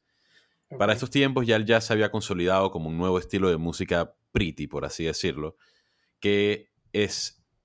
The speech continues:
Speaker 1: en el, en esa época sinónimo de clubes nocturnos subterráneos,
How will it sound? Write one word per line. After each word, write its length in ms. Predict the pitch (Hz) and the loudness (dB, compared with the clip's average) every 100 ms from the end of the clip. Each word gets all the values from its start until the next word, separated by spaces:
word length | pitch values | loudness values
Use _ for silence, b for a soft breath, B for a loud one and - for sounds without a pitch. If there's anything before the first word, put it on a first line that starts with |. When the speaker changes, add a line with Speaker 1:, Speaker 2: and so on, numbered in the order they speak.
| - | -4
Speaker 1:
en 120 | 98 | 0
el, 320 | 95 92 - | 0 -2 -10
en 160 | - 90 | -6 -4
esa 240 | 92 110 | 0 2
época 300 | 107 113 117 | 2 0 -2
sinónimo 560 | 113 85 87 95 95 101 | -4 -4 -2 0 0 -2
de 260 | 87 85 - | 0 -2 -4
clubes 280 | 90 87 85 | -4 -4 -4
nocturnos 420 | 76 92 90 87 | -8 -6 -4 -6
subterráneos, 920 | 82 - 101 151 139 131 123 117 - | -8 -4 0 2 2 0 0 -2 -6